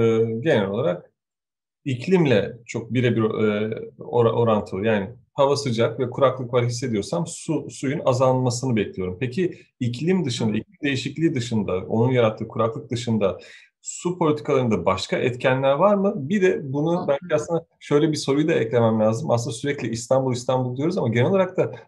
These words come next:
Speaker 1: e, haberlerde de sürekli İstanbul'un barajlar doluluk oranı deniyor ama diğer şehirlerde de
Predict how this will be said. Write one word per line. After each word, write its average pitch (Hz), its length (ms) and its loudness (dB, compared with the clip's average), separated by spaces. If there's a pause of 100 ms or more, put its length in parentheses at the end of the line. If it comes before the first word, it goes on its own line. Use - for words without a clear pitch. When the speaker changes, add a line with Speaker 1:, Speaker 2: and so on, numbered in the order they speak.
(120)
Speaker 1:
e, 117 180 6
haberlerde 117 640 6
de 156 60 -2
sürekli - 320 -2
İstanbul'un 135 800 2 (200)
barajlar 117 580 6
doluluk 117 300 4
oranı 120 200 6
deniyor 175 220 2
ama 110 240 0
diğer 135 240 4
şehirlerde 156 720 4
de 165 200 0